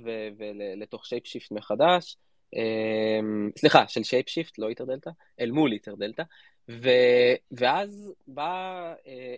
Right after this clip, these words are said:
אריק, ש-, שעבר איזשהו, אה, תהליך מאוד עמוק של המשמעות של דיסנטרליזיישן, עולה לשיחה עם, אה, בן אדם, וגורם לכולם להסתכל על סם בצורה אחרת, אבל מתוך, אה,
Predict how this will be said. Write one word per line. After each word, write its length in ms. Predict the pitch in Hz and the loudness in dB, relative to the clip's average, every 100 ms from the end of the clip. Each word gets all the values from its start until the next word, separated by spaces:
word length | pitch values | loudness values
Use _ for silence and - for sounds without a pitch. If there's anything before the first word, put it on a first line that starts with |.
| 143 | -8
אריק, 320 | 123 107 107 _ _ _ | -10 -10 -18 _ _ _
ש-, 120 | _ | _
שעבר 400 | 123 135 139 180 | -8 -6 -2 -2
איזשהו, 440 | 226 - 196 170 156 | -2 -8 -8 -6 -6
אה, 100 | 143 | -8
תהליך 400 | - 135 175 202 | -8 -8 -8 -10
מאוד 220 | 170 175 | -8 -8
עמוק 380 | 190 175 139 - | -8 -8 -10 -12
של 420 | - 120 117 113 | -14 -14 -12 -10
המשמעות 380 | 117 120 127 135 | -8 -6 -4 -2
של 140 | - 123 | -2 -4
דיסנטרליזיישן, 920 | 127 120 117 117 113 104 101 - - _ _ _ _ - | -2 -4 -2 -2 -2 -2 -6 -10 -20 _ _ _ _ 6
עולה 200 | 135 180 | 10 10
לשיחה 500 | 208 202 - 120 104 104 - | 6 -4 -6 -6 -6 -12 -10
עם, 220 | 135 123 | -10 -6
אה, 240 | 120 120 117 | -4 -2 -2
בן 120 | 127 | -2
אדם, 360 | 135 127 107 110 - _ _ _ _ - | 0 0 -2 -4 -14 _ _ _ _ -18
וגורם 1040 | 117 117 117 117 120 131 127 160 214 233 - _ - | -10 0 2 2 6 6 8 6 4 -2 -12 _ -10
לכולם 640 | 147 - 170 170 254 269 247 214 _ - - | -8 -4 -2 -2 -2 -6 -16 -20 _ -20 -20
להסתכל 640 | 147 143 151 - 147 - | -10 -4 -4 -4 -6 -2
על 180 | 190 202 | -2 -2
סם 220 | - 226 | -4 -6
בצורה 360 | 208 - 185 202 | -6 -4 -2 -2
אחרת, 540 | - 220 165 131 - - - - | -4 -6 -2 -4 -6 -20 -20 -10
אבל 560 | 127 120 127 127 127 127 | -8 0 2 4 0 -4
מתוך, 500 | 123 135 208 262 - | -8 -2 0 0 -2
אה, 400 | 294 277 262 247 | -2 0 -2 -4